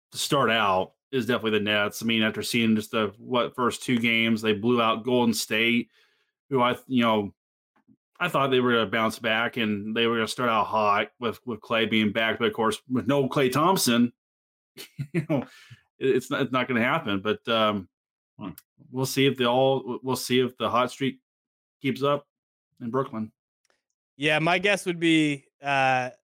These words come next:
Speaker 3: Lakers are going to very quickly be right there neck and neck with the, the, the
Speaker 1: Absolutely.
Speaker 3: Nets. Obviously,
Speaker 1: Yep.
Speaker 3: the Bucks will start to figure things out 'cause you're already seeing a huge upgrade of Jrue Holiday over what E-,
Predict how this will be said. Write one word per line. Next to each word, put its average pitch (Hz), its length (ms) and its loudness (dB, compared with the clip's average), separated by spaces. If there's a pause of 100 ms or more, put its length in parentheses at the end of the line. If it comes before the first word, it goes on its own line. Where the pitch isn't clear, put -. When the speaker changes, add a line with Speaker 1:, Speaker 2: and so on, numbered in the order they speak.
(120)
Speaker 3:
Lakers 156 680 0
are 143 160 -6
going 143 280 0
to 135 40 -4
very 147 280 0
quickly 131 720 -2
be 139 120 -4
right 139 320 0
there 131 440 0
neck 143 200 -2
and 135 120 -4
neck 135 260 -2
with 131 220 -10
the, 123 260 -2 (140)
the, 123 100 -20
the 120 60 -4
Speaker 1:
Absolutely. 120 500 0
Speaker 3:
Nets. 113 60 -2 (360)
Obviously, 170 420 2
Speaker 1:
Yep. 151 60 -2
Speaker 3:
the 143 160 -4
Bucks 165 400 -2
will 143 400 0 (140)
start 180 320 -2
to 156 60 -12
figure 147 260 -2
things 143 220 -4
out 139 180 0
'cause 147 180 -4 (560)
you're 165 160 2
already 180 200 2
seeing 170 280 2
a 147 40 0
huge 165 320 -4
upgrade 147 360 0
of 131 80 -4
Jrue 151 220 -2
Holiday 143 680 2
over 139 360 -4
what 143 240 -4 (100)
E-, 147 120 -14